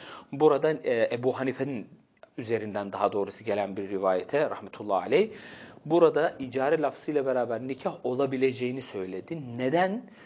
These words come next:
Çünkü Allahü Teala Kur'an-ı Kerim'de "فَآتُوهُنَّ اُجُورَهُنَّ" buyuruyor. Yani kadınlarla evlendiğiniz zaman da onlara ecirlerini verin. Ecir kelimesini kullanıyor. Allahü Teala mehir yerine ecir lafzını kullanıyor ve ecir de,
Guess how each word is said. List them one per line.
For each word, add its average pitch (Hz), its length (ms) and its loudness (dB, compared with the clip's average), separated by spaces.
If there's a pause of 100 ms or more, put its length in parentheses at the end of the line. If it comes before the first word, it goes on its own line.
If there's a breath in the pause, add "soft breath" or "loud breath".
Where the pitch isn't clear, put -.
(120 loud breath)
Çünkü - 240 -4
Allahü 143 260 6
Teala 143 500 2 (240 loud breath)
Kur'an-ı 139 360 2
Kerim'de 151 320 -2
"فَآتُوهُنَّ 143 840 -2
اُجُورَهُنَّ" 131 880 -2
buyuruyor. 90 340 -6 (420 loud breath)
Yani 131 240 0
kadınlarla 143 640 0
evlendiğiniz 139 600 -4
zaman 139 320 -6
da 117 60 0
onlara 143 640 0
ecirlerini 135 840 2
verin. 107 320 -4 (160)
Ecir 135 420 0
kelimesini 104 540 -8
kullanıyor. 98 580 -8 (560 loud breath)
Allahü 139 200 4
Teala 147 260 2
mehir 123 360 0
yerine 180 480 2
ecir 123 420 2
lafzını 98 560 -2
kullanıyor 104 540 -2
ve 160 140 4
ecir 151 360 0
de, 170 260 4